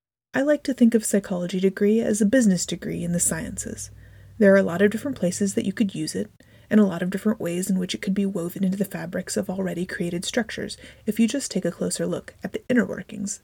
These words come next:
of the job site. To conclude, it's been pretty obvious over the past couple of years the increase in the need for mental health help in the world. And now you know a bit more about how the workforce is using those people non-traditionally,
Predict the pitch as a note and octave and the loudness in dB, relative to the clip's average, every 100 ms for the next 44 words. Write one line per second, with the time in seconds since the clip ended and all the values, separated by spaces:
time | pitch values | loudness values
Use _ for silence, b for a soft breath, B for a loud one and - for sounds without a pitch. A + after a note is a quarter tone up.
0 | - G3 F#3 - - - - - _ _ | -12 -6 -6 -6 -8 -10 -12 -12 _ _
1 | _ _ _ _ _ _ _ _ - A#3+ | _ _ _ _ _ _ _ _ -8 2
2 | A#3+ A3 A3 - - _ _ _ _ _ | 2 4 0 -2 -10 _ _ _ _ _
3 | _ _ _ - A3 - B3+ B3 - E4 | _ _ _ 0 2 4 4 4 2 2
4 | D#4+ G3+ F3+ - F#3 F#3 F#3 F#3+ - F#3 | 2 2 -2 -2 -6 -4 -4 -4 -6 -8
5 | - G3 B3 C4 G#3 E3 E3+ F3+ b b | -4 -4 0 -2 0 -2 -2 -6 b b
6 | b - A3+ A#3+ - A#3 - A#3+ G#3 E3 | b 2 6 6 4 0 4 6 6 4
7 | E3 - E3+ E3+ F3 F3 F3 - - - | -4 -4 -2 -2 -4 -4 -8 -10 -14 -10
8 | - - - - - _ _ _ b b | -8 -8 -8 -10 -14 _ _ _ b b
9 | b b - G3 G3+ A#3 C#4+ A#3 G3 F3+ | b b 2 6 6 6 6 6 6 4
10 | G3 G#3 G3 F#3+ F#3 F#3 F#3 F3 F3 F#3 | 4 4 4 4 2 -2 -2 -4 -4 -2
11 | F3+ - F3+ F3 F#3 F3+ G#3 A3 G3+ F3 | -4 -2 -4 -2 -2 2 2 4 4 2
12 | F3+ F3+ - E3+ F3 E3 E3+ F#3 F3+ B3 | -2 -6 -6 -6 -6 -6 -4 4 6 6
13 | - E3 G3+ G3 | 2 -6 -6 -8